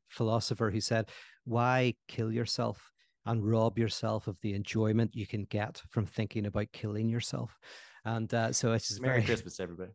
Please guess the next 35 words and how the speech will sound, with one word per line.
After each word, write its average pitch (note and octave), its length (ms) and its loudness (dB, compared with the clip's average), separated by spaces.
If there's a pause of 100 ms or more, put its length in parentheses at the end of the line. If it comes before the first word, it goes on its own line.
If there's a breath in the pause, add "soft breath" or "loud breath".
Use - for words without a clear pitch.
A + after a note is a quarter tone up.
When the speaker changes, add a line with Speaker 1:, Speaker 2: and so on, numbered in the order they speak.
(120)
Speaker 1:
<laughs> - 160 -20
Merry F#3+ 260 4
Christmas, G3 520 -2 (100)
yeah. C#3+ 160 0 (180)
You C4 100 4 (120)
know, C#3+ 180 4 (220 loud breath)
so D3+ 160 6
there's, C#3 200 6 (220 loud breath)
there's D3 220 6
this D#3 180 2
enjoyment B2+ 800 0 (540)
that, A#2+ 200 0 (300)
and, D3 240 0
but E3 120 4
we D3 140 2
don't, E3 200 0
we C#3+ 100 4
aren't F3 180 2
really C#3 180 0
aware A2+ 380 0
of F3 120 -4
it. F3 100 -4
Like, C3+ 180 -4
so - 200 0
it's A#2+ 100 -4
kind D3+ 320 -2
of C3 140 -4
like, A#2 260 -6 (140)
you A#2 160 -4
can A#2+ 100 0
see C3+ 300 4
it D3+ 100 4
in C#3 80 4
someone's A2+ 460 0
face, - 520 -4